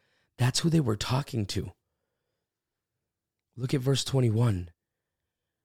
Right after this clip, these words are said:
"But he was speaking of the temple of his body.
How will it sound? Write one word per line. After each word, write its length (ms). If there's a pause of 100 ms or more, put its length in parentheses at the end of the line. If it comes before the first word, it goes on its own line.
(140)
"But 120
he 120
was 160
speaking 600
of 120
the 80
temple 440
of 100
his 120
body. 600